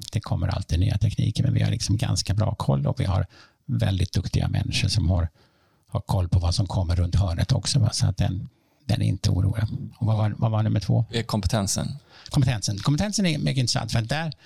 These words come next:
Speaker 1: där behöver vi väldigt mycket duktigt folk. Eller vi behöver mycket folk som är väldigt duktiga, kan vi säga. Och vi har idag ungefär tjugofem personer. Vi är på väg mot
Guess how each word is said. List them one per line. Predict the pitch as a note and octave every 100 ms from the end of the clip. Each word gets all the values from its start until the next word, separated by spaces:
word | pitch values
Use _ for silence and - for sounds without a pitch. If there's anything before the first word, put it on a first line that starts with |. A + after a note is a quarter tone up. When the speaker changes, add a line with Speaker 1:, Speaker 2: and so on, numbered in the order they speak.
| - _ _ -
Speaker 1:
där | C#3+
behöver | C#3+ C#3 B2+ A2
vi | G2 F#2+
väldigt | F#2 G#2 A2+ G#2 G#2
mycket | G#2+ G#2+ - F#2 F#2 - _ _ _ _ _
duktigt | - - - - -
folk. | - - -
Eller | G#2+
vi | A2
behöver | A#2 A2+ A#2 A#2 -
mycket | - C3 D3 - D3
folk | C3 A2+
som | -
är | A2
väldigt | G#2+ G#2+ G#2 -
duktiga, | A#2 - G#2+
kan | - -
vi |
säga. | - - - A2 G#2
Och | G#2 -
vi | G#2+
har | G2+
idag | G2 F#2+ E2+
ungefär | E2 F2+
tjugofem | - G2 G2
personer. | A2+ D#3 D#3+ D#3+ _ - - - _ -
Vi | G#2
är | F#2+
på | -
väg | G2 G2+ F#2+ F#2+
mot | F2+ F2 - - -